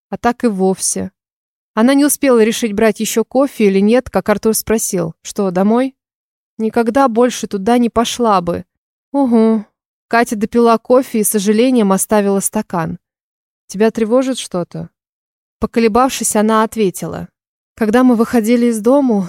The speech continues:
ну, то есть перед тем, как выйти, она потерла лоб рукой и откашлялась. Мне показалось, кто-то меня оттолкнул. Я так ясно почувствовала, что рядом кто-то есть, что". Катя смотрела на Артура и увидела в его взгляде сочувствие. "Думаешь, я спятила?"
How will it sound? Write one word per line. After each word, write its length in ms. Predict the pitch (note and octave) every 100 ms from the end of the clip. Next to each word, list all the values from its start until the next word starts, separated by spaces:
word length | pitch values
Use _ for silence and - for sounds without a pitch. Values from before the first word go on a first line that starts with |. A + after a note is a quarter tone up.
| G3
ну, 260 | A#3+ B3+
то 200 | B3 C4
есть 160 | C4 -
перед 220 | C4 C4
тем, 240 | - B3+ A3+
как 180 | G#3+
выйти, 360 | G#3+ B3+ B3+ A#3
она 320 | G#3 G#3 G#3+ -
потерла 560 | G#3+ - A#3+ A3 G#3 G3
лоб 320 | G3 G#3+ -
рукой 440 | A3 - B3+ C4+
и 40 | A3+
откашлялась. 880 | F#3 - A#3 B3+ - A3+ G#3+ G3+ - _ _ _ _
Мне 140 | A#3+ -
показалось, 800 | - A#3 G#3 A#3+ C#4 C4+ - -
кто-то 380 | - A3 -
меня 260 | A3+ A3+ A3+
оттолкнул. 600 | G#3+ A3 G#3+ - B3 C4
Я 180 | G#3+ A3
так 220 | A#3+ A3+
ясно 360 | B3 C4+ - A#3+
почувствовала, 600 | - - D4 - A3 G#3+
что 220 | - A3
рядом 380 | G#3+ C4+ C4 G#3+
кто-то 340 | - A#3+ -
есть, 320 | A3 B3+ C4+
что". 340 | - - A3 G3+ _ _ _ _ _ _ -
Катя 260 | A3+ -
смотрела 520 | - A3+ A3 A#3+ A#3+ A3
на 140 | G#3+
Артура 400 | G#3+ B3 C4+ C4
и 40 |
увидела 420 | G3+ F#3 A3 A3+ G#3+
в 40 |
его 220 | G3+ G3
взгляде 420 | G3 G3 G3 G3
сочувствие. 800 | G3 A3 - A3 G3 - F3+ F3+ - _ _ _ _ -
"Думаешь, 380 | A3+ A3+ A3+ A#3+
я 60 |
спятила?" 680 | A3 - B3 B3 B3 G#3